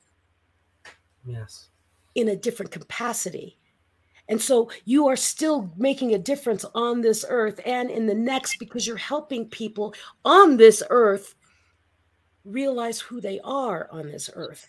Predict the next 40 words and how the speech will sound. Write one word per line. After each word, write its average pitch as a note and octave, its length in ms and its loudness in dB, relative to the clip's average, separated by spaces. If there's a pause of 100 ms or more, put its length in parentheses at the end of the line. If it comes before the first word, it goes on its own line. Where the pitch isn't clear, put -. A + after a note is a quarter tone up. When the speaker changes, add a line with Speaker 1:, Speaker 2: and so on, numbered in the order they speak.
(140)
Speaker 2:
so - 180 -12
Speaker 1:
Hmm. B2+ 60 -4
Speaker 2:
they A3+ 80 -2
can A3 220 -10
get C4+ 380 -8
to - 100 -10
the C#3+ 100 -6
next. - 540 -14
Speaker 1:
<laughs> - 80 -12
That's D3 360 -2
right. - 160 -8 (200)
Yes. - 400 -10 (420)
Speaker 2:
Yeah, D4 400 -2
I C4 160 -2
Speaker 1:
Yes. - 100 6
Speaker 2:
love - 160 8
it. A#3 120 -16 (580)
Speaker 1:
Thank F#3 320 2
you. A#2+ 160 -2
No, C3+ 160 8
and B2+ 160 6
I B2 60 4
love, C#3 260 6
I C#3 80 2
love C3 260 2
your C3+ 160 -2
joy C3 260 6
and A#2+ 100 0
enthusiasm B2+ 580 -2
about B2 300 2
it. - 100 -4 (240)
<laughs> - 240 -4 (500)
It D#3 140 4
is. D3 160 4
Transition F3+ 500 4
has C3+ 160 6
been, B2+ 220 -2
it's B2+ 200 -6
been A#2+ 180 -6
challenging, A2+ 540 -4